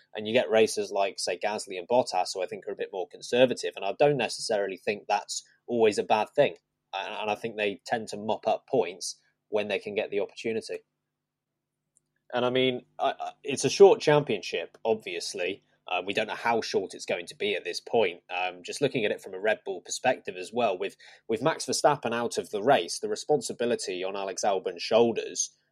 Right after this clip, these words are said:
uh, was just, was that much more. You know, he was their only source of potential points from about lap fifteen onwards. And at that point, does Albon need to be, does, do you think Sammy needs to just be a bit more,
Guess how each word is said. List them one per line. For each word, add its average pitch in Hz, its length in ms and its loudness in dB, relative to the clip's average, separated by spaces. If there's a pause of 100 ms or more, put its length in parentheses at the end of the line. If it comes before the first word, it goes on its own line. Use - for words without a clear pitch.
(140)
uh, 92 180 4
was 90 120 -4
just, - 240 -2
was 98 140 -2
that - 180 2
much - 240 -10
more. 127 400 6 (160)
You 98 80 -10
know, 90 160 -6
he 107 120 -2
was 101 160 -4
their 104 220 2
only 110 240 -2
source 98 440 0
of - 160 -12
potential 95 520 -4
points 98 500 0 (260)
from 95 120 -8
about 95 320 0
lap 98 240 -2
fifteen 95 320 -8
onwards. 104 540 -2
And 87 260 -10 (1500)
at 135 100 -2
that 143 200 6
point, 139 220 4
does 123 160 2
Albon 131 320 6
need 127 240 0
to 123 100 -4
be, 123 460 4 (200)
does, 117 160 -4 (300)
do 139 80 -4
you 127 80 0
think 123 220 0
Sammy 120 300 -2
needs 120 220 -4
to 113 120 -8
just 117 240 -4
be 123 100 2
a 110 60 2
bit 113 240 0
more, 120 320 0